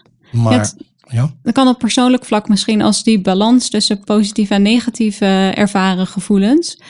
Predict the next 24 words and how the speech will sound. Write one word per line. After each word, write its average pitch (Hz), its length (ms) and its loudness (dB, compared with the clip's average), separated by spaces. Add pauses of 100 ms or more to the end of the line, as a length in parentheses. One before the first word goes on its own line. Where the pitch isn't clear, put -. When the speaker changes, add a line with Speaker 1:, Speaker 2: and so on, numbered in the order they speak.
(200)
Speaker 2:
En 247 140 0
we 240 60 4
hebben 220 220 2
gezegd, - 500 -4
uit 202 180 0
onderzoek 202 280 2
blijkt 196 420 -2
dat 190 260 -4 (160)
het - 200 -8
vooral 226 420 2 (140)
positief 262 520 0
is, 262 200 0
maar 196 160 0
ook 240 160 0
een 208 80 2
beetje 202 280 2
negatief. 220 640 -2 (360)
Dat 220 160 0
als 220 400 0
die 226 120 2
balans 220 360 2
verschuift 226 760 -2 (500)
en 208 220 2
je 202 440 2